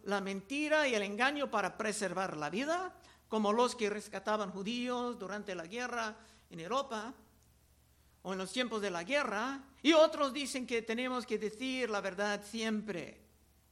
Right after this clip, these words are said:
Es un gran tema que muchos están considerando hoy en día. Quince. Volvió Saúl a enviar mensajeros para que viesen a David, diciendo, "Tráemelo en la cama para que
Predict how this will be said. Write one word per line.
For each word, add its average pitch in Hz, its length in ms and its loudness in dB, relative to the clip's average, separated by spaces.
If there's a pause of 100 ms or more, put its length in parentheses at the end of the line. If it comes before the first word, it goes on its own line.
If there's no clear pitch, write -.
(480)
Es - 100 -14
un 320 140 -8
gran 254 280 -4
tema 240 520 -2
que 196 100 -4
muchos 220 400 -6
están 214 400 -2 (320)
considerando 214 1500 2
hoy 180 180 -6
en 170 100 -10
día. 208 340 -2 (2750)
Quince. 185 480 -2 (720)
Volvió 226 380 4
Saúl 277 340 4
a 262 40 2
enviar 254 400 2
mensajeros 254 680 0
para 226 260 2
que 190 280 -4
viesen 254 500 0
a 208 80 0
David, 196 380 -2
diciendo, 214 640 -4
"Tráemelo 311 640 -2
en 202 140 -4
la 160 120 -4
cama 320 460 0
para 196 260 0
que 202 140 -2